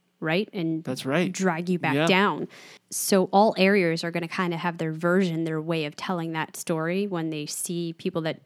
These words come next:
Speaker 1: don't belong in their world. And later, when their loved ones are returned, something is different. They can't even put their finger on it 'cause they don't know how they were before, but they can sense it.
Speaker 2: Now, emotionally, for some reason, it felt more emotional to see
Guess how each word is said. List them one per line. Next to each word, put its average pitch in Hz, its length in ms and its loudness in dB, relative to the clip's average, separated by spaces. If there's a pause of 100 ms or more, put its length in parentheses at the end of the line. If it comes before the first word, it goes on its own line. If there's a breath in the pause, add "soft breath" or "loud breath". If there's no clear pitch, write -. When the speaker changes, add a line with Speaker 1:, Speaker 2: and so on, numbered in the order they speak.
(160)
Speaker 1:
don't - 340 -4
belong 170 460 0
in 277 80 2
their 285 180 2
world. 294 480 0
And 180 300 0 (100)
later, 190 840 2 (380 soft breath)
when 190 120 2
their 175 140 2
loved 175 240 0
ones 180 240 -2
are 175 100 0
returned, 220 580 0
something 262 640 2
is 190 220 -4 (100)
different. 185 520 0
They 180 100 -4
can't 220 260 2
even 208 140 0
put - 160 -6
their 175 100 0
finger 214 340 0
on 185 160 4
it 156 80 -4
'cause 180 140 -4
they 190 140 2
don't 202 160 0
know 220 260 4
how 190 140 4
they 165 160 -2
were 156 440 -4
before, - 560 -4 (520 soft breath)
but 180 240 -2
they 185 80 -2
can 180 180 -6
sense 165 340 -4
it. - 200 -12 (240)
Speaker 2:
Now, 156 180 6
emotionally, 170 680 4 (100)
for - 180 -2
some 220 300 4
reason, 185 320 6
it 120 120 -4
felt - 420 0 (180)
more 151 360 2
emotional 127 600 0
to - 120 -10
see 139 560 0